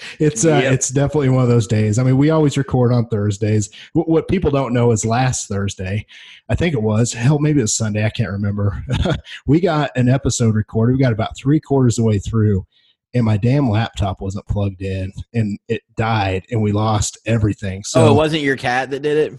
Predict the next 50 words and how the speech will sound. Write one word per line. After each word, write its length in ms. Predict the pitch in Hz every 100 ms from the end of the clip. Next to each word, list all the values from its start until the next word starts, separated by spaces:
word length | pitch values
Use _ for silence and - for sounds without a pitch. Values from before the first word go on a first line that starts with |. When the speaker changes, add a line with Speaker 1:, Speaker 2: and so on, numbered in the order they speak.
| - _
Speaker 1:
Well, 580 | 156 143 139 139 135 135
I 80 | 131
think 280 | - 156 147
it 80 | 143
was 140 | 127
my 160 | 127 123
cat. 240 | - 127
I 20 |
think 180 | 120 165
I 60 | 139
said 240 | - 123
that 180 | 123 120
'cause 140 | 131
I 80 | 123
didn't 140 | 127 113
want 180 | 120
you 80 | 120
to 60 | 107
be 100 | 101 -
pissed 380 | 110 110 - 110
whenever 300 | 110 107 107
it 80 |
happened, 360 | 107 101 107 104
so 120 | 110
I 20 |
blamed 320 | 95 104 101 98
it 60 |
on 120 | 101
the 80 | 95
cat. 460 | - 101 95 - -
So 160 | - 113
Speaker 2:
Ah. 380 | - 110 101 98 - -
Speaker 1:
<laughs> 60 |
I, 160 | 123 151
I've 160 | 135 131
got 220 | 160 139
my, 320 | 131 123 113 -
I've 120 | 127
got 160 | 147 123
my 120 | 117
laptop 520 | 120 117 - 117 107
plugged 340 | - 110 104 98
in 180 | 98 98
this 160 | 101
time. 300 | - 101 98
It 100 | 95
didn't 220 | 98 101 98
die. 100 | 90
Speaker 2:
Got 240 | 95 92
it. 100 | 87